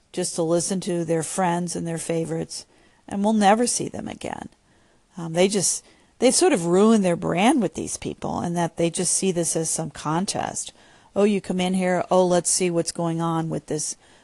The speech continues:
top one hundred and where my friend is. You know, it's, it's really not a way to grow a user base that's really gonna use the app. Um,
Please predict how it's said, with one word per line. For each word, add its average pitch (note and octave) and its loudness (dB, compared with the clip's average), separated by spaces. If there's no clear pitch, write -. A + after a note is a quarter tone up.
top D#3+ 0
one E3 0
hundred E3 -2
and D#3+ -2
where E3 -2
my D#3 -6
friend E3+ -6
is. - -14
You A3+ -8
know, F#3+ -4
it's, - -6
it's - -8
really A#3+ 2
not G3+ 2
a F#3+ 4
way F3 4
to F3+ 0
grow F3+ 2
a E3+ 2
user E3+ -6
base - -8
that's - -10
really F#3 -2
gonna E3 -8
use D#3 -8
the - -10
app. D2+ -8
Um, D#3+ -16